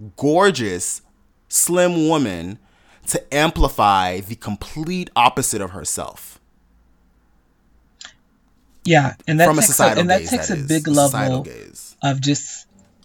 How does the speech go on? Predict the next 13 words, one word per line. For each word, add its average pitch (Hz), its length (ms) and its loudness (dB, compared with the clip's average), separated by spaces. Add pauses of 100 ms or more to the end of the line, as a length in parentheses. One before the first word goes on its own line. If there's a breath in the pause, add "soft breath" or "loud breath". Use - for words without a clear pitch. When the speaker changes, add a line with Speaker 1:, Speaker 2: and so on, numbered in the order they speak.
(140)
Speaker 2:
you 233 120 -2
know, 160 320 0 (200)
of, 151 200 -10
of, 143 140 -4 (360)
of 143 120 -2
introspection 165 720 0
to 143 60 -2
be 147 160 2
able 143 160 0
to 135 260 0
do 139 180 0
that. 127 320 -6 (1700)
Speaker 1:
Yeah. - 240 -18